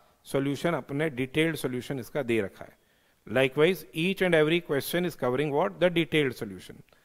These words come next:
ठीक है, ये इसका डिटेल्ड सॉल्यूशन है। आपका क्या रहा है, आपने स्किप कर दिया, पर ये इसका basically डिटेल्ड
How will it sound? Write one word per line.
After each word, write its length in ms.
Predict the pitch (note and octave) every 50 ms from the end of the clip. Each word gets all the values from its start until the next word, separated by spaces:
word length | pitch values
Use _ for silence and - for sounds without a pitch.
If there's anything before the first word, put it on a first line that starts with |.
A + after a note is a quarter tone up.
| _ _ _ _ _ _
ठीक 220 | - C#3 D3+ C#3+ -
है, 140 | F3 F3 - - - _ _ _ _ _ _ _ _ _ _ _ _ _ _ _ _ _ _ _ _
ये 320 | - A#2+ B2 C3+ D3+ D3+ D3+
इसका 220 | C#3 - - D#3
डिटेल्ड 400 | D3 B2+ B2+ A#2 - C3+ C#3 C#3
सॉल्यूशन 460 | - - C#3 C3+ C#3 A#2+ - D#3 D3+
है। 240 | G#2+ F#2 A2 G2+ - - _ _ _ _ _ _ _ _ -
आपका 360 | - A#2+ B2+ B2+ - - D#3
क्या 180 | D3 D#3 D#3 D3+
रहा 200 | D3 C#3+ C#3 C#3
है, 100 | C#3+ C#3+
आपने 320 | C#3 C3 B2+ - C3+ C3+
स्किप 260 | B2+ - - C#3 C3 -
कर 160 | - C3+ B2+
दिया, 180 | C3 C#3 C#3+
पर 140 | D3 D#3 B2+
ये 140 | B2+ B2+ B2+
इसका 220 | A#2+ - - D3+
basically 480 | D#3+ B2+ A#2+ A#2 - - C3 C3+ D#3 F#3+
डिटेल्ड 460 | E3 B2 A#2+ - C3+ C3+ C#3+ E3+ F3+